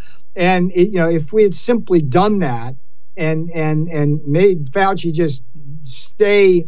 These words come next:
over in his bureaucracy and off television, it, it would have been a totally different story. And here's the thing. I mean, uh, the importance about the In Trump Time book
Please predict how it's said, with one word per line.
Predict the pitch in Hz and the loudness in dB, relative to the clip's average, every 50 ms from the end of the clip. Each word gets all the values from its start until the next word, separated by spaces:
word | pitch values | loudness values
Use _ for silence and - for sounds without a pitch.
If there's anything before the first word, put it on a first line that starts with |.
| - - | -2 0
over | 175 190 190 190 180 180 180 | 2 2 4 4 4 4 2
in | 180 165 | 2 2
his | 160 143 127 | 0 -2 -2
bureaucracy | 120 147 151 151 156 170 180 190 185 - 160 147 - - 151 147 | -2 -2 0 2 2 2 2 0 0 -2 -4 -4 -4 -4 -4 -4
and | 143 143 | -2 -2
off | 160 170 165 165 - | 0 0 0 -2 -2
television, | - 185 208 220 226 202 156 139 127 120 110 127 143 147 - - - - - - - - - - - - - - | -2 0 2 2 2 0 0 -2 -2 -2 -4 -4 -6 -6 -6 -6 -6 -6 -6 -6 -6 -6 -6 -6 -6 -6 -6 -6
it, | - 180 185 185 180 180 180 180 175 175 180 180 | -6 -6 -6 -6 -4 -4 -4 -2 -2 -2 2 2
it | 175 | 4
would | 165 196 220 | 6 6 6
have | 214 180 | 6 4
been | 196 196 190 | 2 2 0
a | 180 | 0
totally | 156 - 175 185 190 185 180 170 | 0 0 0 0 2 2 2 2
different | 156 170 170 165 165 151 | 2 0 -2 -2 -2 -4
story. | 127 - 285 302 269 202 185 | -4 -2 0 0 2 2 0
And | 202 226 247 | 0 -2 -4
here's | 226 226 277 302 269 - | -4 -4 -4 -4 -4 -4
the | 208 175 | -4 -4
thing. | - - 196 156 123 127 - 151 | -2 -2 -2 -2 -2 -4 -4 -4
I | 165 170 | -2 0
mean, | 185 190 190 180 156 127 - - - - - - - - - - - | 0 0 0 -2 -4 -4 -6 -6 -6 -6 -6 -6 -6 -6 -6 -6 -4
uh, | 220 214 214 | -4 -4 -2
the | 202 196 202 | -2 0 0
importance | 208 196 180 - 277 311 320 277 196 220 | 0 -2 -2 -2 -2 -2 -2 0 0 2
about | 220 214 202 175 | 2 2 2 0
the | 180 - | -2 -6
In | - 175 180 185 175 | -4 -4 -2 -2 -2
Trump | - 185 175 165 - | -2 -2 -2 -2 -2
Time | - 147 143 127 127 | -2 -2 -2 -2 -2
book | 123 147 147 131 117 | 0 0 0 0 0